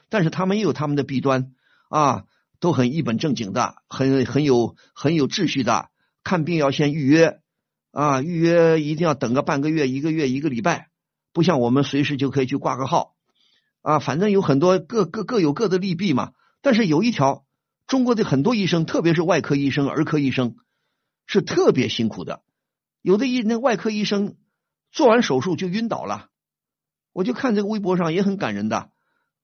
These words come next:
不要老看医闹，医闹是有，医闹涉及到很多问题，我们的医疗体制啊，我们的国民素质啊，还有我们的医生，某些医生的态度啊，啊，这有很多因素的，对不对？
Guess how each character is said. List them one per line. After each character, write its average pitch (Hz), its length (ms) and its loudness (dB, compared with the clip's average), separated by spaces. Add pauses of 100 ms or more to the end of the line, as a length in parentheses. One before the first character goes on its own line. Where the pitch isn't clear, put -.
(280)
不 - 80 -4
要 294 120 4
老 120 160 0
看 170 240 -2
医 196 80 0
闹， 208 300 -2 (320)
医 277 180 -6
闹 285 160 2
是 160 180 -2
有， 67 260 -4
医 262 160 -4
闹 262 180 4
涉 214 200 0
及 147 100 -2
到 175 100 4
很 90 200 -4
多 185 120 0
问 143 120 0
题， - 280 -10 (380)
我 131 100 0
们 151 80 2
的 160 80 0
医 151 140 -4
疗 143 200 0
体 107 200 -6
制 139 160 -4
啊， 127 280 2 (420)
我 123 140 -2
们 131 80 -2
的 151 80 0
国 135 200 0
民 143 160 2
素 151 260 0
质 123 160 -2
啊， 113 240 0 (300)
还 143 140 -2
有 160 100 2
我 123 140 0
们 123 100 0
的 139 100 2
医 147 180 -4
生， 143 200 0
某 104 160 0
些 143 160 -2
医 143 140 -4
生 139 160 -2
的 139 80 -2
态 139 260 -2
度 110 140 -4
啊， 113 220 0 (460)
啊， 123 340 0 (240)
这 320 140 -6
有 320 140 0
很 131 280 0
多 254 140 0
因 254 200 0
素 - 200 -2
的， - 180 -14 (600)
对 196 100 4
不 180 80 4
对？ 160 200 2